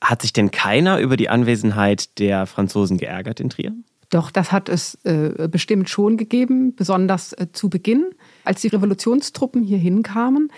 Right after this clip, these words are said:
Speaker 2: Und es gab auch in Trier ja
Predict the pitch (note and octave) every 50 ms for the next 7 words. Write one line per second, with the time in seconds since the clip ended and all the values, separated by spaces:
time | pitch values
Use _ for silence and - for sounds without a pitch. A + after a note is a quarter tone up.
0 | - - - - _ _ _ - A3+ G#3 G3 - - F#3 - - G3 F#3 G#3 B3
1 | - - - G3 G#3 G#3+ G#3+ G#3+ - - F#3+ F#3 F#3 - - A3+ A3+ B3 A#3+ A#3
2 | G3 F#3+ F#3+ G3 G3 G3+